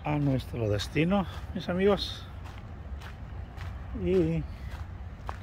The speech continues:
a ver aquí estas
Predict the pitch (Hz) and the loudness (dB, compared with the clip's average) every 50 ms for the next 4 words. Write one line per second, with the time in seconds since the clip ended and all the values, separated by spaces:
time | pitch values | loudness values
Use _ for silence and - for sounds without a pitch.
0 | - - - - - - - - - - - - - - - - - - - - | -6 -8 -8 -8 -8 -8 -8 -8 -8 -8 -8 -8 -8 -8 -8 -8 -8 -10 -10 -8
1 | - - - - - - - - 98 90 87 104 107 107 104 90 - 110 98 - | -8 -8 -6 -6 -6 -6 -6 -6 -6 -4 -2 -2 -2 -2 -2 -2 -2 -4 -4 -4
2 | - 113 95 - - - - | -4 -4 -4 -4 -6 -6 -8